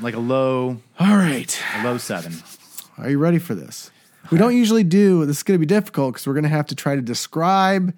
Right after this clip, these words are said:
Speaker 2: something. Describing taste or smell is difficult. And we're going to, I saw these the other day and I'm like, "I've never seen these before.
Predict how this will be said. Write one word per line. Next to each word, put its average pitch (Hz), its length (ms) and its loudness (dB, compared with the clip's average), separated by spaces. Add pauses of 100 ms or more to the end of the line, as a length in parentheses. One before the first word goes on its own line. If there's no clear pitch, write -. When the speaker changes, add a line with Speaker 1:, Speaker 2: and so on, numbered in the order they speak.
(340)
Speaker 2:
something. 160 800 0 (920)
Describing 180 540 0
taste 165 300 0
or 143 60 -2
smell 135 320 -4
is 123 80 -10
difficult. - 500 -10 (800)
And 127 180 -2
we're 185 140 4
going 175 340 2
to, 131 600 -2 (380)
I 123 80 -6
saw 170 300 2
these 190 220 2
the 185 100 4
other 180 180 2
day 147 180 2
and 135 100 0
I'm 135 160 -2
like, 127 260 -4
"I've 123 160 -10
never 120 200 -10
seen 156 220 -2
these 190 160 0
before. 247 500 -4